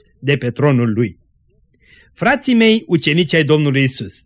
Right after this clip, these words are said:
când sunteți în mijlocul mării înfuriate a necazurilor și încercărilor de tot felul,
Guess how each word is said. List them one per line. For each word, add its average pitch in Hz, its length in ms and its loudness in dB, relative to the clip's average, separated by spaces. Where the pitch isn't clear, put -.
când 143 220 -2
sunteți 285 440 0
în 254 80 2
mijlocul 233 460 2
mării 208 280 4
înfuriate 170 600 2
a 160 80 2
necazurilor 165 720 0
și 135 120 -6
încercărilor 160 640 0
de 151 120 -2
tot 151 220 -2
felul, 196 440 4